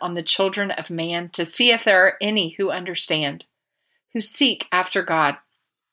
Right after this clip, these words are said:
They have all turned aside. Together they have become corrupt. There is none who does good, not even one. Have they no knowledge? All the evildoers who eat up my people as they eat bread and do not call upon the Lord?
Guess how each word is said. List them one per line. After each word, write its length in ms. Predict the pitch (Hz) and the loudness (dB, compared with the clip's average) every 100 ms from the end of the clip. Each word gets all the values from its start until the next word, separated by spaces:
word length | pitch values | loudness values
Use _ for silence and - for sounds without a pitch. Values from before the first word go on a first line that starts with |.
| _ _ _ _ _ _ _ - - _ | _ _ _ _ _ _ _ -20 -20 _
They 120 | - 226 | 2 4
have 160 | 208 | 6
all 260 | 190 202 233 | 6 6 4
turned 300 | - 196 175 | 0 -2 -4
aside. 500 | - 160 143 147 - | 2 4 4 0 -2
Together 480 | 226 202 208 254 262 | -2 2 4 4 4
they 140 | 190 | 4
have 160 | 175 - | 2 0
become 400 | 165 - 180 185 | -4 -2 -6 -4
corrupt. 580 | 185 160 147 - - - _ - - _ | -8 -2 -4 -4 -14 -20 _ -20 -20 _
There 120 | 269 | 2
is 160 | 240 196 | 2 2
none 420 | 196 208 247 220 | 0 4 4 2
who 140 | 185 | -4
does 300 | 175 175 156 | -4 -4 -4
good, 420 | - 165 139 180 - - | -6 -4 -6 -8 -20 -6
not 240 | 185 214 | 0 2
even 340 | 302 254 175 151 | 4 2 -2 -4
one. 400 | 160 208 131 - _ _ _ _ _ _ _ _ _ _ _ _ | -2 -2 -2 -14 _ _ _ _ _ _ _ _ _ _ _ _
Have 180 | - 220 | -2 0
they 140 | 311 | 0
no 140 | 415 427 | 0 0
knowledge? 680 | 226 165 208 302 330 - - _ _ _ _ _ - | 2 2 2 -2 -2 -8 -8 _ _ _ _ _ 2
All 400 | 226 269 247 208 | 4 6 4 2
the 100 | 185 | 0
evildoers 720 | 185 175 175 175 165 160 - | 0 -2 -4 -2 -2 -2 -2
who 140 | 196 - | -4 -2
eat 200 | 214 214 | 2 2
up 120 | 185 | 2
my 160 | 185 | 0
people 300 | 180 208 202 | 0 -4 -2
as 140 | 185 170 | -2 0
they 100 | 160 | -2
eat 260 | 180 214 | -2 -6
bread 300 | 202 196 202 | 0 2 2
and 180 | 185 165 | 0 -6
do 160 | 170 214 | -6 -2
not 300 | 202 185 - | 2 0 0
call 240 | 185 180 | 0 0
upon 300 | 190 - 190 | -2 -6 -4
the 60 | 160 | -6
Lord? 480 | 147 156 220 262 | -6 -2 -2 -2